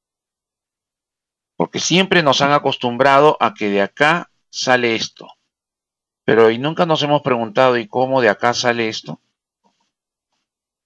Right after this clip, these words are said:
No me refiero a la parte operativa de operar así, sino que teniendo una fracción,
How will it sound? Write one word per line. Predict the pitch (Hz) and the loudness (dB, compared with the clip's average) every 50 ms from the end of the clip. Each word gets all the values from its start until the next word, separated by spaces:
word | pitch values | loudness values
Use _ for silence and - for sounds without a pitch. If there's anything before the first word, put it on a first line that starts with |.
| _ _ _ _ _ _ _ _ _ | _ _ _ _ _ _ _ _ _
No | - 120 135 | -2 0 2
me | 151 151 | 4 4
refiero | 147 143 - 135 143 151 | 4 4 2 2 2 4
a | 151 | 4
la | 143 123 - | 4 4 4
parte | - 139 131 - 151 | 2 2 2 2 0
operativa | 143 - 135 120 110 107 - - 135 127 135 131 | 0 2 2 2 2 2 0 -2 -2 2 2 4
de | 127 117 | 4 2
operar | 101 - - 101 101 107 113 117 | 2 0 0 0 2 2 2 2
así, | 113 104 - - 104 113 110 98 - _ _ _ _ _ _ _ _ _ _ _ _ _ _ _ _ _ _ | 2 0 -2 -6 -8 -8 -8 -10 -14 _ _ _ _ _ _ _ _ _ _ _ _ _ _ _ _ _ _
sino | - - - 107 107 101 | -10 -6 -4 -4 -4 -4
que | 101 101 104 | -4 -4 -4
teniendo | - 104 104 110 135 147 151 151 156 | -4 -4 -2 0 0 0 2 2 2
una | 156 156 151 | 2 2 0
fracción, | - 139 143 135 - - - - 143 135 123 123 127 139 160 180 | 2 0 0 0 0 -2 -4 -2 2 2 2 2 2 -2 -6 -16